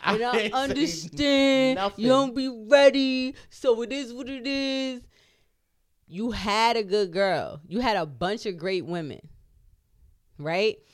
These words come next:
Speaker 1: Okay.
Speaker 2: And this is what, this is another side of things where I'm like, I, looking at it, it's like, I, I feel for him 'cause she's gone.
Speaker 1: Yeah.
Speaker 2: But I don't, because it's like, Diddy, you had options, you had choices,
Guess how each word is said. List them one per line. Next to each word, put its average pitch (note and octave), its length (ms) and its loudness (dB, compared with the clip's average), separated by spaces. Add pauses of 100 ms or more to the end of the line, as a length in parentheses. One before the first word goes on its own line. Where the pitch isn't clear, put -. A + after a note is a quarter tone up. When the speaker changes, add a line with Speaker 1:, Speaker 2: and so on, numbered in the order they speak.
(200)
Speaker 1:
Okay. F#3+ 220 -6
Speaker 2:
And F#3 120 -4
this C4+ 160 -2
is B3+ 160 -10
what, G3+ 400 0
this A3+ 220 -2
is A3 140 -10
another F#3+ 380 -4
side E3 300 -8
of D#3 120 -10
things D#3+ 280 -12
where C#3+ 140 -8
I'm E3+ 180 -6
like, C3+ 300 -8 (100)
I, F3+ 340 0 (1080)
looking A#3+ 460 -4
at C4 180 0
it, B3+ 160 2
it's G3 180 -6
like, F3 240 -4
I, D#3+ 200 -4 (320)
I D3 160 -6
feel A3 320 -2
for B3 120 -12
him A#3+ 160 -8
'cause G3+ 140 -10
she's D#3 240 -12
gone. F#3 640 -2 (260)
Speaker 1:
Yeah. F2+ 240 -18 (200)
Speaker 2:
But C#3+ 260 -2
I F3+ 180 2
don't, F#3 440 -4
because F#3+ 260 -8
it's F3+ 120 -12
like, D#3+ 320 -6
Diddy, F3+ 180 -6
you F3+ 220 -12
had F#3 280 -6
options, C#3+ 540 -6
you D3+ 100 -12
had E3 260 -4
choices, C#3 580 -12